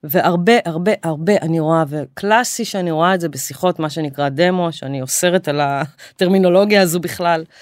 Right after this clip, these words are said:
שה-, בטח היזמים כל כך, אה, חדורים ב-,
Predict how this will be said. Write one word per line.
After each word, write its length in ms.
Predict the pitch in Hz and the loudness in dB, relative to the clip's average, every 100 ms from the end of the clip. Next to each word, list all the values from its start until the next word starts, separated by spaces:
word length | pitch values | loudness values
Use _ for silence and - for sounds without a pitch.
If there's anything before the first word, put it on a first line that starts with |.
| - - - - | -20 -20 -20 -6
שה-, 580 | 180 156 147 139 135 139 139 151 - 120 107 131 | 0 4 4 4 0 -4 -6 -12 -16 -16 -14 -2
בטח 320 | 175 175 - | -2 -2 -4
היזמים 460 | 143 143 151 202 185 | -2 -2 0 2 0
כל 120 | - - | -4 -6
כך, 280 | 196 - | -4 0
אה, 420 | 208 185 170 165 156 - _ _ _ _ | 4 6 6 4 0 -4 _ _ _ _
חדורים 720 | - 185 156 170 214 262 220 | -10 -4 -2 2 4 4 4
ב-, 240 | 165 156 | 2 0